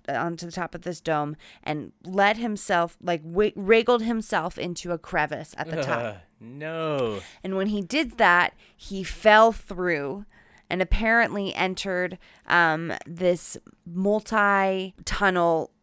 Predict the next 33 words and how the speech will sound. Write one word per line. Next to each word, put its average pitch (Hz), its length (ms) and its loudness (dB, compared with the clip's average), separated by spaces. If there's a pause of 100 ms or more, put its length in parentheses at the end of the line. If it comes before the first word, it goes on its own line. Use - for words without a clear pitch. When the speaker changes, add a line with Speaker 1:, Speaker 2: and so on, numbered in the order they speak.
(100)
Speaker 1:
system 170 800 -2 (280)
below 160 340 0
the 156 140 -8
rock. 143 420 -8 (280)
And 185 180 -2
when 185 120 0
he 190 100 -2
was 175 220 -4
in 233 200 -4
this 208 180 -4
tunnel 160 460 -2
and 170 180 -6
cavern 160 380 -4
system, 151 580 -6
he 170 300 -10
met 165 360 -2
various 160 680 -4
spiritual 175 680 -6
and 160 220 -10
mystical 160 640 -12
beings. - 600 -18 (340)
And 185 120 -4
he 196 120 -2
came 233 260 -6
out, 233 260 0
I 202 80 -2
think 269 280 -4
it 226 100 -4
was 185 460 -2 (640)
two 233 1300 -10
days 240 560 -10
later, 311 400 -12 (120)
and 160 380 -6